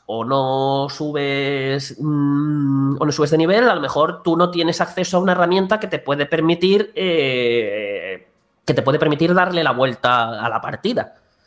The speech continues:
No, no, no estás en las mismas condiciones que el contrario, que a, a la hora de jugar. Y eso era algo que querían evitar con Overwatch uno, pero ahora como es gratuito, pues no, ya,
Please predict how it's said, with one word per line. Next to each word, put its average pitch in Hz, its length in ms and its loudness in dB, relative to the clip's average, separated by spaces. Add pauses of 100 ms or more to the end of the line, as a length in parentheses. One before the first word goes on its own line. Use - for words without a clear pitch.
No, 131 440 -2
no, 156 220 0
no 151 120 0
estás 190 240 -2
en 170 120 2
las 143 220 0
mismas 160 400 -2
condiciones 151 840 0
que - 120 -6
el 131 120 -4
contrario, 120 760 -2
que 117 1000 -8
a, 113 340 -10
a 143 100 2
la 127 60 4
hora 135 100 2
de 123 60 0
jugar. 147 460 0 (920)
Y 175 120 2
eso 170 360 0
era 196 200 2
algo 196 200 0
que 123 140 -8
querían 117 300 -4
evitar 143 260 0
con 151 120 0
Overwatch 147 320 0
uno, 233 180 4
pero 143 120 2
ahora 147 160 4
como 135 200 -2
es 143 80 -4
gratuito, 165 500 2
pues 139 180 -4
no, 120 220 0
ya, 101 1120 -2